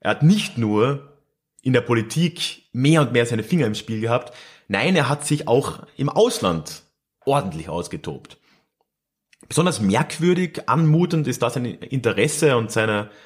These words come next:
Faszination für Ungarn. Also Rothermere in den zwanziger Jahren war ein ganz starker Verfechter einer Revision des Vertrags von Trianon, also quasi dem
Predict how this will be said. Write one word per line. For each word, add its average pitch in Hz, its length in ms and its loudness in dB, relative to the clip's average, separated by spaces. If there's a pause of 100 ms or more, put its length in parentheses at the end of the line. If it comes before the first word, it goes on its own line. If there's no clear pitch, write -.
(180)
Faszination 123 580 0
für 117 140 -2
Ungarn. 90 580 2 (840)
Also - 220 -2
Rothermere 139 540 2
in 117 80 0
den 101 120 -2
zwanziger 120 440 0
Jahren 113 240 0
war 95 80 -2
ein 113 180 -2
ganz 190 400 0
starker 127 380 -2
Verfechter 117 680 -2
einer 104 220 -2
Revision 120 540 0
des 110 160 0
Vertrags 104 360 -4
von 98 140 -4
Trianon, 90 500 0 (440)
also 95 240 -2
quasi 87 360 -2
dem 82 360 0